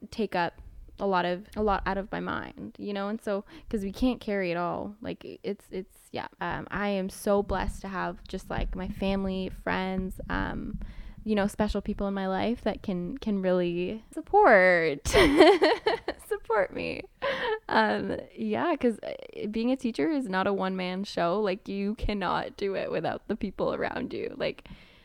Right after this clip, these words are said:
even my students encourage me. My students challenge me and, like,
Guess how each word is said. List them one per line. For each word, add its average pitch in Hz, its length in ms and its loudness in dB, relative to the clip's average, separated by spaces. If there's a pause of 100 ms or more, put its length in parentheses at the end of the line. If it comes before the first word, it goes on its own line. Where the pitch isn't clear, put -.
(300)
even 277 200 6
my 208 100 4
students 208 640 -4
encourage 180 520 -4
me. - 200 -10
My 208 160 -2
students 220 500 2
challenge 180 440 -2
me 156 200 -6
and, 180 200 -6
like, 175 280 -8